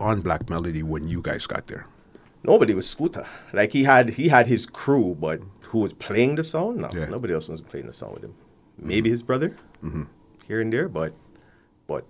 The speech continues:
Speaker 2: as for actual selectors on the song, he didn't really have nobody.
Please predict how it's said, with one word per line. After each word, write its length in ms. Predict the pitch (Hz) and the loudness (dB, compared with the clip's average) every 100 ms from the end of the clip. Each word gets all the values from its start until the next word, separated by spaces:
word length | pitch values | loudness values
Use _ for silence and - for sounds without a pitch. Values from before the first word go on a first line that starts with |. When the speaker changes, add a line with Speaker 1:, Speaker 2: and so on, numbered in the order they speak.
| - | -4
Speaker 2:
as 200 | 87 82 | -4 -4
for 120 | - | -6
actual 340 | 67 85 87 80 | -4 -4 -8 -10
selectors 440 | - 87 - 87 | -8 -8 -8 -8
on 140 | 87 | -6
the 60 | 87 | -6
song, 380 | - 98 110 127 - _ _ _ _ | -8 -10 -10 -14 -18 _ _ _ _
he 60 | |
didn't 180 | 80 69 | -16 -14
really 120 | 67 | -12
have 120 | 65 64 | -12 -12
nobody. 340 | 58 - - | -16 -16 -20